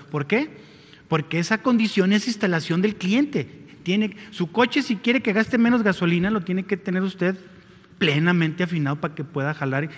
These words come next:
y pueda funcionar correctamente, ¿no? En la instalación eléctrica, usted me lo, nos dio una cátedra aquí a todos, muy, muy padre, pero asociado a que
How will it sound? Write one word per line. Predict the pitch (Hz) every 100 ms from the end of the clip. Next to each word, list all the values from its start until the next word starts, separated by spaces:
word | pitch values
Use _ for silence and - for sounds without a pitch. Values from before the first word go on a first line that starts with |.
| -
y | 135
pueda | 135
funcionar | 139 143 113 117
correctamente, | 120 110 - 113 - -
¿no? | 160 277 - - - - - -
En | 160
la | 165
instalación | 165 165 170 220
eléctrica, | 220 208
usted | 185 214
me | 233
lo, | 220 185 -
nos | 160 156
dio | 190
una | 214
cátedra | 196 196 214 185
aquí | 156
a | 185
todos, | 185 196
muy, | 185 185
muy | 165 - 165
padre, | 180 165 175 208
pero | 208 175 214
asociado | 208 185 170 196
a |
que | 202 196